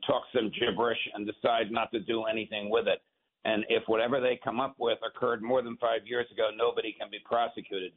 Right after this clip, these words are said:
But it is still better for the public to know who in the government is lying, Attorney General Garland, who in the government is a crook, Mister President. The public has the right to know that.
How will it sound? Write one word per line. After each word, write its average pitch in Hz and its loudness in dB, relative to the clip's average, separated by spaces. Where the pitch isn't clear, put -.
But 143 2
it 120 -8
is 113 -10
still 147 2
better 131 2
for 123 -2
the 107 -4
public 147 -4
to 120 -6
know 117 0
who 196 4
in 185 2
the 165 0
government 151 0
is 135 -8
lying, 127 -2
Attorney 123 0
General 113 2
Garland, 107 2
who 214 4
in 190 2
the 170 2
government 151 0
is 135 0
a 127 2
crook, 175 0
Mister 120 -4
President. 113 0
The 110 2
public 190 2
has 143 0
the 127 -4
right 135 -2
to 117 -6
know 113 0
that. 90 -2